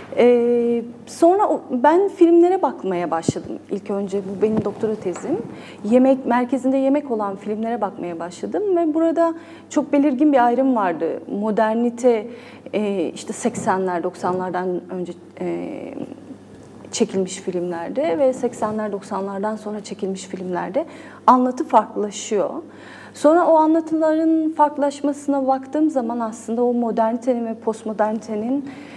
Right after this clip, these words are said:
e, alt okumalarında rahatlıkla <clears throat> çözümleyeceğimiz filmler olduğunu gördüm. Şimdi moderniteye baktığımızda, e, modernitenin öncesi büyüsel dünya hakim, işte mitler, e,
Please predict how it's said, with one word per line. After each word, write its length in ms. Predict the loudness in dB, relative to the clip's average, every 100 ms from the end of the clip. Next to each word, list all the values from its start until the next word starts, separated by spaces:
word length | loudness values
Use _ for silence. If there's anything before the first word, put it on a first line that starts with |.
| -14 -2
e, 340 | 0 2 0 -2 -6 0
alt 320 | 2 2 -4
okumalarında 760 | -4 -2 0 0 -2 -4 -4 -2
rahatlıkla 800 | -2 -2 -6 -4 0 0 -2 -6 0
<clears throat> 160 | 0
çözümleyeceğimiz 1000 | 0 -2 0 0 0 0 0 0 -2 -8
filmler 340 | -8 -4 -2 -2
olduğunu 440 | -2 -4 -8 -8
gördüm. 400 | -6 -6 -4 -4 -6 -8 -18 -18 -18 -14
Şimdi 200 | 2 4
moderniteye 760 | 6 6 6 4 2 0 0 0
baktığımızda, 920 | -2 0 0 0 -2 -2 0 0 -2 -4 -6 -6
e, 480 | -4 -2 -2 -4 -8 -12 -14 -12 -4 0
modernitenin 760 | 2 4 4 4 2 4 0 -2
öncesi 600 | -4 -2 -2 -4 -4 -4 -4 -12 -16 -8 2
büyüsel 460 | 2 4 4 4
dünya 320 | 2 -2 4 4 4 2
hakim, 420 | 0 -4 -6 -6
işte 220 | -10 -10
mitler, 760 | -8 -8 -6 -4 -4 -8 -14 -20 -20 -14
e, 60 | -2